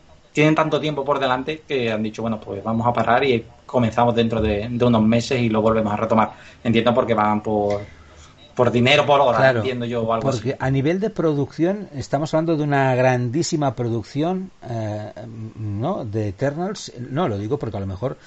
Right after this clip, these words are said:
Speaker 2: claro, al ser tan grande, ¿no?, lo que sería, no sé, no sé qué tipo de trabajo en otra producción, en el caso este, si para retocar o retomar o hacer un plano más de no sé qué necesitas un plató, unos cromas,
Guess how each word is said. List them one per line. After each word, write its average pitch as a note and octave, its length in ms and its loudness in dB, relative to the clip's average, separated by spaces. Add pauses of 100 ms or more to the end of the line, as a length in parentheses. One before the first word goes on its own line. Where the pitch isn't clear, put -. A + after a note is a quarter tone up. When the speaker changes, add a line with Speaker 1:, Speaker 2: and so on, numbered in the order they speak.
(220)
Speaker 2:
claro, B2+ 160 -2
al G2 100 -6
ser C#3+ 220 -4
tan C#3+ 320 -2
grande, D3 500 0
¿no?, C#3+ 320 -6
lo G2+ 140 -6
que G#2 100 -8
sería, B2 580 0 (440)
no A2 120 -8
sé, - 260 -8 (560)
no G#2 100 -8
sé G#2 120 -6
qué B2 80 -2
tipo C#3+ 260 2
de C#3 80 6
trabajo C3 360 6
en G#2+ 80 0
otra A#2+ 180 2
producción, B2+ 540 0
en A#2 120 -6
el G#2+ 140 -2
caso B2+ 320 2
este, D3+ 400 0 (220)
si - 180 -2
para A2 240 0
retocar A2+ 640 4
o B2+ 80 2
retomar A#2+ 580 2
o A2 120 0
hacer B2 200 0
un C3 120 0
plano C3 220 2
más B2+ 120 2
de B2 80 -2
no B2+ 60 -4
sé A#2+ 160 -2
qué C#3 100 0
necesitas A#2+ 560 -4
un C3+ 80 -2
plató, C#3 460 2
unos C#3 320 0
cromas, C3+ 500 2